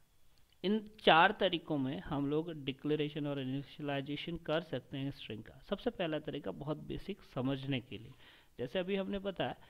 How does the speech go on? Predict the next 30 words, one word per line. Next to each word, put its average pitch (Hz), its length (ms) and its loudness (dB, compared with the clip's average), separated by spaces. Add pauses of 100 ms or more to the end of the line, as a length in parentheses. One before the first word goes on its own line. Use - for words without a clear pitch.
(320)
कि 180 160 2
array 160 280 2 (100)
का, 196 40 2
अ, 143 380 -4 (100)
string 247 280 2
का 240 160 0
definition 185 460 -2
क्या 170 160 -2
कहता 156 300 -4
है 160 100 -6 (120)
कि 196 80 -2
वो 190 220 0 (260)
एक 180 300 -2 (520)
array 190 260 4 (100)
of 180 200 -8
characters 123 500 -6
है। - 60 -20 (100)
तो 175 80 0
जब 190 240 2
भी 269 140 0
मुझे 220 280 -2
कोई 185 320 -2
string 175 400 0
बनानी 131 380 2
होगी 131 280 -2
सी 165 200 -4
language 113 400 -2
के - 100 -8
अंदर 110 260 -6
में, 107 160 -8